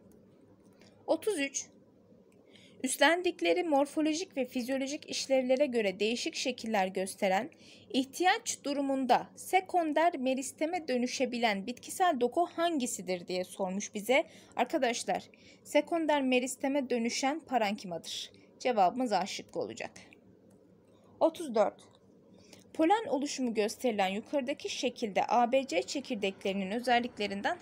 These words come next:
hangileri aynıdır? Bakalım A B C. Şimdi arkadaşlar, burada <clears throat> A hücresi, e,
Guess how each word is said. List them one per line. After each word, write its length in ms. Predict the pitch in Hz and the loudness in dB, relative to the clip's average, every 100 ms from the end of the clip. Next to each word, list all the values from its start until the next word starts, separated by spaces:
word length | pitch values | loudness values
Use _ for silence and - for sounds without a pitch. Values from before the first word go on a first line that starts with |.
| - | -4
hangileri 480 | 339 226 202 247 | -2 -2 -2 0
aynıdır? 640 | 359 240 196 - 185 - - - - - | 2 0 -2 -4 -6 -6 -14 -20 -20 -8
Bakalım 400 | 294 - 262 208 - | -6 0 0 0 -2
A 220 | 240 214 | 0 0
B 160 | 247 285 | 0 -2
C. 160 | 160 - - - - - | -4 -8 -14 -20 -20 -10
Şimdi 220 | 427 415 | 2 6
arkadaşlar, 640 | 302 311 196 202 - - - - - - - - - - - | 6 4 0 0 -2 -6 -8 -20 -20 -20 -20 -20 -20 -18 -4
burada 440 | 349 480 269 233 - - - - | -4 4 4 4 -2 -18 -20 -6
<clears throat> 100 | 285 262 262 220 - - - - _ _ _ - - - - - - - - | -4 0 0 -2 -4 -18 -20 -20 _ _ _ -20 -20 -20 -20 -20 -20 -8 -2
A 240 | 330 440 | 0 2
hücresi, 640 | 330 262 214 208 - 269 - - _ - - | 2 2 0 0 -2 -4 -4 -16 _ -20 -10
e, 40 | - | 0